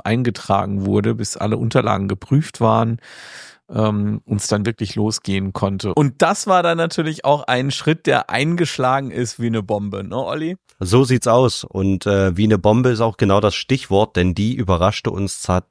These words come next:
Speaker 2: tatsächlich zeitgleich, als du bei uns in Mecklenburg zum Crossfade, äh, warst. Und wir mitten in den Check-ins steckten und überall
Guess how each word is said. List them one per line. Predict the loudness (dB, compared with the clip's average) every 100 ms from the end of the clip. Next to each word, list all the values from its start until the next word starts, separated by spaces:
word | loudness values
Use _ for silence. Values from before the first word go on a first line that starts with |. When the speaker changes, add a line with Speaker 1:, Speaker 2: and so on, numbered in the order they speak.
| -4
Speaker 2:
tatsächlich | -2 0 0 -2 0
zeitgleich, | 0 0 0 0 0
als | -4 -2
du | 0
bei | 2 2
uns | 2 2
in | 2
Mecklenburg | 0 0 0 0 -2
zum | -6
Crossfade, | -2 -2 -2 -4 -4 -4
äh, | -2 0 0
warst. | 2 2 0 -4 -20 -20 -20 -20 -20 -20 -18 0
Und | 2 4
wir | 4 4 4
mitten | 2 2 4 6
in | 6
den | 6 4 2
Check-ins | 2 0 2 2 2 0
steckten | -2 -2 -2 -4 0 0
und | 0 0 0
überall | -2 2 2 2 2 4 2 0